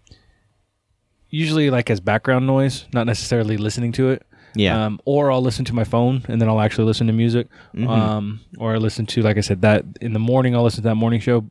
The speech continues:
Speaker 1: or I'll
Speaker 2: Yeah.
Speaker 1: listen to N P R.
Speaker 2: Yeah.
Speaker 1: And just, I mean, that's about all I listen to anymore.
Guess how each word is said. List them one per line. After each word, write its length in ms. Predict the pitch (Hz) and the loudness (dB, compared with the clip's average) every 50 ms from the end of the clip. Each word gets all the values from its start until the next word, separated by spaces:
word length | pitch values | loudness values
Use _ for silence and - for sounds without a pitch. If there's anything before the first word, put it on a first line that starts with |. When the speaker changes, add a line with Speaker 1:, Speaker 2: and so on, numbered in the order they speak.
| - - | -6 -2
Speaker 1:
or 180 | 120 117 110 | 0 2 4
I'll 80 | 110 110 | 4 4
Speaker 2:
Yeah. 60 | 107 | 2
Speaker 1:
listen 160 | - 113 110 | 2 0 -2
to 100 | 104 104 | -4 -4
N 140 | 98 95 95 | -4 -2 -4
P 160 | 92 95 98 | -4 -2 -2
R. 260 | 95 95 95 98 101 - - _ _ _ _ _ | -2 -2 -2 -4 -4 -6 -12 _ _ _ _ _
Speaker 2:
Yeah. 220 | - 101 82 71 - - | -6 -4 -4 -4 -6 -8
Speaker 1:
And 100 | 107 101 | -10 -10
just, 300 | 98 95 - - - - _ - | -8 -8 -10 -12 -16 -18 _ -4
I 120 | 120 95 107 | -2 0 0
mean, 160 | 110 104 107 | 0 2 2
that's 180 | 107 101 - - | 0 0 -2 -2
about 400 | 104 107 101 101 101 95 - _ _ _ _ _ _ _ | 0 2 2 2 2 0 -2 _ _ _ _ _ _ _
all 260 | - 104 104 101 98 | -6 -4 -2 -2 -2
I 120 | 98 95 95 | -2 -4 -4
listen 260 | 98 98 - - 98 | -4 -6 -6 -8 -10
to 120 | - 101 101 | -10 -8 -8
anymore. 420 | 95 95 98 98 101 101 98 - | -6 -6 -6 -6 -6 -8 -8 -10